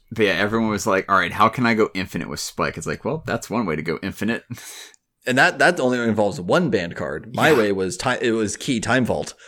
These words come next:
Speaker 1: Oh, yeah.
Speaker 2: And that, that requ-, requires a card that is several hundred dollars.
Speaker 1: Yes, and
Speaker 2: Yeah.
Speaker 1: meanwhile, Twin is cheap. <laughs>
Speaker 2: It is, it is. So, Ian, how did your draft go?
Speaker 1: So my draft was fine. I, uh, I went one and two. Um,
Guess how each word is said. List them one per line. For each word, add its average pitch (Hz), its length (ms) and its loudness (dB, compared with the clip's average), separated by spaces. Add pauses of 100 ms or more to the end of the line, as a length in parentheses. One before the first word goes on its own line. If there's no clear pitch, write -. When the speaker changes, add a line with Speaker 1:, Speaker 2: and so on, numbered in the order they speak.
Speaker 1:
Oh, 107 160 0
yeah. 92 300 2
Speaker 2:
And 98 260 -2 (160)
that, 123 300 0
that 123 160 0
requ-, 120 360 -2
requires 113 360 2
a 101 40 -2
card 101 220 -2
that 95 140 -2
is 87 180 -6
several 117 380 2
hundred 110 500 0
dollars. 52 560 -8 (500)
Speaker 1:
Yes, - 600 -6
and 80 500 -8
Speaker 2:
Yeah. - 200 -12 (480)
Speaker 1:
meanwhile, 101 1000 -2
Twin 117 300 -6
is 143 160 -8
cheap. - 340 -6
<laughs> - 720 -8
Speaker 2:
It 110 180 4
is, - 280 -4
it - 180 -14
is. - 140 -18 (300)
So, - 120 2
Ian, 143 280 2
how 143 120 4
did 156 160 4
your 143 80 2
draft 123 300 -2
go? - 240 -6 (220)
Speaker 1:
So - 120 -10
my 302 80 -4
draft 330 220 0
was - 120 -2
fine. 87 400 -2
I, 123 120 0
uh, 139 180 6
I - 100 0
went 190 200 -2
one 117 160 4
and 107 100 0
two. 113 420 0 (220)
Um, 98 520 0